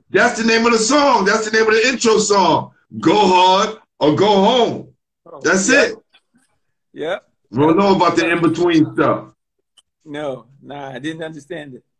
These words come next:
Speaker 1: That's right. So look, the ninety-ninth show, we almost at the
Speaker 2: A
Speaker 1: famous
Speaker 2: hundred.
Speaker 1: one hundred.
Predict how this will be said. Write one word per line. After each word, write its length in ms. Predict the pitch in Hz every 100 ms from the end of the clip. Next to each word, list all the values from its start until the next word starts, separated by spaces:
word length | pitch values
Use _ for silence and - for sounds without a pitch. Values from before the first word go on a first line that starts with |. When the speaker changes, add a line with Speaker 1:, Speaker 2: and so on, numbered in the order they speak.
| _ _ _ _ _ _ _
Speaker 1:
That's 280 | 120 123 123
right. 300 | 127 113 - - _ _
So 200 | - 156
look, 460 | 156 180 147 - _ _ _ _ -
the 100 | 131
ninety-ninth 580 | 156 185 185 185 185
show, 560 | 185 180 170 151 160 - _ _ -
we 180 | 147 160
almost 440 | 180 190 190 190
at 320 | 185 190 - - - _ _ _ _ _ _ _
the 80 | 120 151
Speaker 2:
A 40 |
Speaker 1:
famous 380 | 180 180 170 156
Speaker 2:
hundred. 140 | 170 156
Speaker 1:
one 100 | 160
hundred. 560 | 175 127 131 120 -